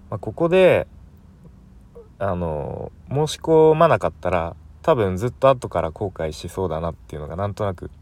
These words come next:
まあ、自分の性格上分かったので、まあ、申し込むだけ申し込んで、で、まあ、その定員から、まあ、外れたらそれはもう諦めがつくし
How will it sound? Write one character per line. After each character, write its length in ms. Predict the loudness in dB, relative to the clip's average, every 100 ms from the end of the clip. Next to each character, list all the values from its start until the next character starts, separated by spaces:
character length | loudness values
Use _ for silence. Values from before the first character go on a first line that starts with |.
| -20 -8
ま 80 |
あ、 20 | -4
自 120 | -4
分 120 | -4
の 60 | -4
性 160 | -6
格 220 | -6 -8
上 120 | -4 -4
分 80 | -4
か 100 | -6
っ 60 | -8 -12
た 120 | -10
の 140 | -8
で、 200 | -8 -10 -12 -20 -20 -20 -20 -20 -20 -20 -20 -20 -20 -12
ま 120 | -4
あ、 40 | -2
申 100 | -2
し 100 | 0
込 100 | 2
む 60 |
だ 120 | 4 2
け 100 | 0
申 140 | 0
し 80 | 0
込 140 | 0
ん 80 | 2
で、 300 | 4 4 2 -6 -20 -20 -20 -20 -20 -20 -20 -20 -20 -8
で、 120 | 0
ま 100 | 0
あ、 40 |
そ 120 | 0
の 140 | -4 -2
定 240 | 2 2
員 100 | 2
か 140 | 2 2
ら、 160 | 2 -2 -20 -20 -8
ま 80 | -6
あ、 20 |
外 200 | -2 0
れ 80 | 0
た 140 | 4 2
ら 120 | 2
そ 160 | 0
れ 80 | 0
は 80 | 0
も 300 | 2 -2 -2 -10 -20 -20 -14
う 80 | -14
諦 240 | -6 -2 -2
め 140 | -2
が 120 | -4
つ 140 | -8 -14
く 160 | -14
し 340 | -12 -8 -8